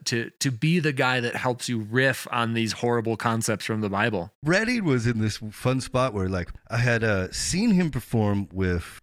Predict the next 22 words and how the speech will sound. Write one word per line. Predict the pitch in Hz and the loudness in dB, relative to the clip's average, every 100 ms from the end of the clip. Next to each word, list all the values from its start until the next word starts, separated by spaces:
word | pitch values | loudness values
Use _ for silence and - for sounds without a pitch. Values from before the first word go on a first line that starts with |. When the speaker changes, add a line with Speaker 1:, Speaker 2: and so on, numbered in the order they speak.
| - | -2
Speaker 2:
Duff | 113 101 - | 0 0 -2
in | - 98 | -8 -6
my | 90 | -6
small | 85 110 104 | -6 -4 -4
town | - 113 90 | -2 -2 -2
right | 80 104 120 | -2 -4 -4
next | 113 - | -6 -8
to | 95 | -12
the | |
Starbucks | - 101 107 87 73 71 | -12 -10 -10 -10 -12 -14
I | |
worked | 64 - - | -14 -16 -18
at. | 53 | -16
And | - 92 | -12 -12
I, | - - | -14 -12
again, | 98 - 156 78 87 - | -12 -4 -2 -2 -6 -2
I'm | 123 | 0
at | 139 104 | 0 -2
this | 98 | -6
spot | - 120 95 | -4 -4 -4
where, | 98 | -6
like, | 90 85 | -6 -8